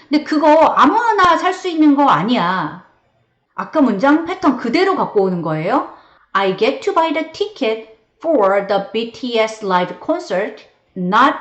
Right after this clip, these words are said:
easily available to everybody." 나 경제적인 부담 없이 처음으로 파리를 여행하게 됐어. 파리를 여행하게 되었어. 흥분감 느껴지죠?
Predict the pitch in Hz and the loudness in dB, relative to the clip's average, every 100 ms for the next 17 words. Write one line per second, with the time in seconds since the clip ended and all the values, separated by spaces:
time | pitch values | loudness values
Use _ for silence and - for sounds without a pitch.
0 | - 247 247 240 233 240 190 170 226 262 | -8 -4 -2 -2 -6 -6 -4 -2 2 2
1 | 214 170 180 208 - _ _ _ _ - | 2 0 -2 -4 -8 _ _ _ _ -14
2 | - 190 202 - - 180 170 160 151 143 | -8 -6 -6 -8 -8 -6 -6 -6 -8 -8
3 | 143 - _ _ _ _ _ _ 185 - | -12 -20 _ _ _ _ _ _ -10 -6
4 | 208 214 359 359 320 330 294 190 240 214 | -4 -2 -2 -4 -2 0 0 0 0 0
5 | 156 - 339 220 - - _ _ - - | -4 -6 -6 -6 -8 -20 _ _ -18 0
6 | 427 480 294 160 - - - 381 453 320 | 2 4 2 -2 -4 -12 -10 -4 0 2
7 | 180 156 165 175 262 247 180 143 - - | 0 -2 -2 0 0 0 -2 -8 -12 -18
8 | 113 - _ _ _ _ _ - 359 415 | -20 -20 _ _ _ _ _ -4 2 2
9 | 403 330 190 196 214 196 180 175 160 156 | 4 4 2 2 0 0 -2 -4 -6 -6
10 | - 175 247 - - - 311 277 269 247 | -4 -4 -4 -10 -20 0 4 4 4 2
11 | 233 220 226 226 220 - 180 190 240 220 | 4 4 4 0 -6 -16 -10 -4 0 0
12 | 196 170 165 240 | -2 -2 0 0